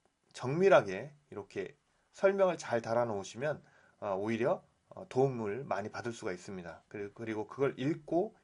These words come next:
이제 그 대상을 찾아서 영상이나 또는 이제 음성 서비스도 가능하니까, 예, 그런 것들을 만들어 주시면 되겠죠.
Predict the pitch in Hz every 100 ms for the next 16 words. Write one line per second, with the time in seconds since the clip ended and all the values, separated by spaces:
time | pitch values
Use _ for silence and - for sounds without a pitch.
0 | - - 101 - 123 123 117 - 113 113
1 | 113 117 110 151 196 _ _ - 170 160
2 | 135 92 104 117 123 104 98 - _ -
3 | 120 120 101 95 - 139 165 185 180 139
4 | 135 113 98 104 107 120 165 - 85 107
5 | 147 _ _ _ _ _ _ _ _ _
6 | 92 87 - - 117 120 110 101 98 90
7 | 92 101 113 104 - 90 101 101 - 95